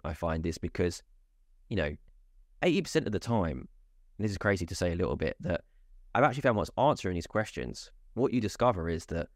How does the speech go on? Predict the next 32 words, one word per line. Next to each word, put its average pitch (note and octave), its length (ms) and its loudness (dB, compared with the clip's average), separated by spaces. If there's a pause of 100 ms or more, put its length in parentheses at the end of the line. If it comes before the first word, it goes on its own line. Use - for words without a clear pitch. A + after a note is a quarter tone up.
(280)
the G#2+ 80 -2
problem A#2+ 580 2 (280)
that G2+ 100 0
someone A2+ 280 0
thought G2 200 -2
was F#2 140 2
an - 100 -2
L F#2 80 2
and F2+ 100 0
D G#2+ 160 2
problem C#2+ 420 -2 (520)
is G#2 80 -4
not C#3 200 4
actually A#2 340 2
an F#2 120 0
L E2+ 100 2
and E2+ 100 0
D F2+ 120 0
problem. - 380 -6 (540)
It's G#2 180 2
usually F#2+ 560 4 (640)
some - 180 -4
kind D#2+ 140 -2
of D2 80 -4
team G2 320 2
issue, G2+ 320 0
team F2 240 -4
friction, G2 580 -2 (360)
it's - 120 -4
a F2 60 -2
cultural F#2 420 0
problem. F2 540 0